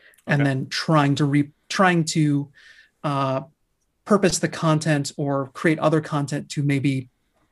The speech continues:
Speaker 1: bring them into the next bucket. Like, obviously, one L audiences who have watched a lot of these videos could be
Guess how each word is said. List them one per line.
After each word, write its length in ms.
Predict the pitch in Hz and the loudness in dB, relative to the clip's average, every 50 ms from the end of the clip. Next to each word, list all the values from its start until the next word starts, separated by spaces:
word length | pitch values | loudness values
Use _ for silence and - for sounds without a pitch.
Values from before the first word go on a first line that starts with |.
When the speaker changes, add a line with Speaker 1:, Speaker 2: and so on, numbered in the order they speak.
| _ _ _ _ _ | _ _ _ _ _
Speaker 1:
bring 240 | 160 160 160 156 147 | 2 4 6 6 6
them 140 | 143 147 151 | 4 2 2
into 180 | 143 135 143 | 0 0 -2
the 80 | 135 131 | -4 -6
next 240 | 131 131 127 - - | -8 -8 -10 -12 -10
bucket. 320 | - - - - - - | -10 -12 -12 -12 -8 -6
Like, 180 | 143 135 127 - | -6 -4 -2 2
obviously, 540 | - 147 143 156 143 - 156 143 135 131 - - - - - _ _ | 2 4 4 4 2 2 0 0 0 -2 -8 -16 -20 -20 -20 _ _
one 240 | - 147 170 180 170 | 0 4 4 6 6
L 180 | - 160 151 151 | 6 6 4 4
audiences 720 | 143 143 143 143 143 139 131 - 147 139 135 127 - - _ _ _ _ _ _ _ _ | 2 2 2 2 0 0 0 0 0 0 0 -2 -4 -8 _ _ _ _ _ _ _ _
who 120 | - 143 | -4 -4
have 80 | 127 131 | -4 0
watched 440 | 135 143 143 143 143 - - - - - | 0 2 2 2 2 0 -6 -6 -6 -6
a 60 | 135 | -6
lot 380 | 131 131 135 139 147 151 147 147 | -4 -2 0 2 2 2 2 2
of 240 | 139 135 131 131 - _ _ _ _ _ _ _ _ | 0 0 -2 -6 -14 _ _ _ _ _ _ _ _
these 220 | 147 147 143 131 | -2 -2 -2 2
videos 460 | 139 190 202 175 147 147 143 - - - _ _ - | 2 4 4 6 4 4 2 -2 -6 -10 _ _ -8
could 240 | - - 226 190 165 | 0 2 2 2 4
be 240 | 175 190 180 175 | 2 0 0 0